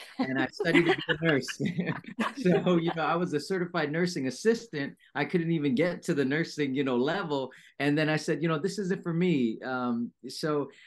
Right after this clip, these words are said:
uh, I, I never went to school for it, but I, I had a passion for it. And, you know, when it's just burning in your heart, one day it'll connect you to it.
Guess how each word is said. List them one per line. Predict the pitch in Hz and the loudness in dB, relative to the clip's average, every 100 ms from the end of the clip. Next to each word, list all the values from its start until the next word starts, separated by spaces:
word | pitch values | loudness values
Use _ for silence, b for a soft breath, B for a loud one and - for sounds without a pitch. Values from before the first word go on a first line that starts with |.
| B | B
uh, | - 135 131 127 | -2 2 2 2
I, | 143 135 | -2 0
I | 143 | 0
never | 175 196 | 2 0
went | 196 | 0
to | 180 | -6
school | - 208 208 | 2 2 4
for | 208 220 | 2 4
it, | 220 - | 2 0
but | 151 135 | -4 -4
I, | 139 117 | -4 -4
I | |
had | 131 147 | -4 -4
a | |
passion | 143 147 175 180 131 117 | -4 0 0 0 -2 0
for | 117 113 | 2 2
it. | 110 | 0
And, | 117 110 107 | 0 -2 -2
you | 135 | -4
know, | 127 | 0
when | 123 | -2
it's | 123 | -2
just | 151 - 101 | -4 -6 -2
burning | 151 156 | 0 0
in | 147 | 0
your | 123 120 | 0 0
heart, | 151 143 - b b _ | 0 -2 -4 b b _
one | 127 170 | -2 0
day | 170 143 | 2 2
it'll | 131 | 0
connect | 120 143 139 143 | -2 -4 -4 -2
you | 123 120 | -2 0
to | 147 117 | 0 0
it. | 95 | -2